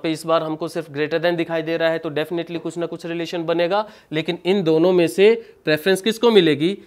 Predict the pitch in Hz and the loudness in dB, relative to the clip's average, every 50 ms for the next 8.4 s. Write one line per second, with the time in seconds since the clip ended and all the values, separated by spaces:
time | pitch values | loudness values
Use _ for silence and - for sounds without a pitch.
0 | _ _ _ 139 156 185 202 208 226 208 185 190 170 151 143 - 139 147 165 170 | _ _ _ 2 2 2 4 4 2 4 4 4 4 2 0 -2 -6 -6 -6 -8
1 | - - _ _ 156 151 - 160 185 202 196 - - 202 196 180 160 156 160 165 | -12 -20 _ _ -10 -2 2 4 4 4 2 0 0 0 0 2 0 0 0 0
2 | 156 170 165 156 160 151 147 147 - - 180 170 147 139 143 143 131 131 147 143 | 0 0 -2 0 0 -2 -2 -4 -2 0 0 0 0 0 -4 -6 -6 -4 -4 -4
3 | 127 127 127 127 123 120 120 139 180 240 240 233 _ _ _ _ _ _ _ _ | -4 -4 -4 -4 -6 -4 -2 -2 -2 -2 -4 -8 _ _ _ _ _ _ _ _
4 | _ _ _ - 220 185 156 165 170 - - _ _ _ - 151 151 143 - - | _ _ _ -2 0 0 0 -2 -6 -12 -18 _ _ _ -10 -8 -8 -8 -4 -4
5 | 160 147 147 147 147 147 143 147 151 - 156 160 175 190 190 208 208 196 180 170 | -4 -2 -2 -4 -4 -2 -4 -4 -6 -4 -4 -4 -2 -2 -2 -2 -2 -2 -2 -4
6 | 160 147 151 147 143 135 139 143 139 131 - - _ _ 240 262 240 - - 202 | -4 -4 -6 -8 -8 -6 -6 -6 -6 -8 -10 -18 _ _ -2 -2 -2 0 0 0
7 | 190 156 143 135 139 160 160 - - _ _ _ _ _ _ _ 139 156 165 165 | 0 0 0 -2 -4 -6 -8 -10 -16 _ _ _ _ _ _ _ 0 0 0 2
8 | 160 143 151 170 180 180 - | 0 -2 -2 -2 -2 -4 -10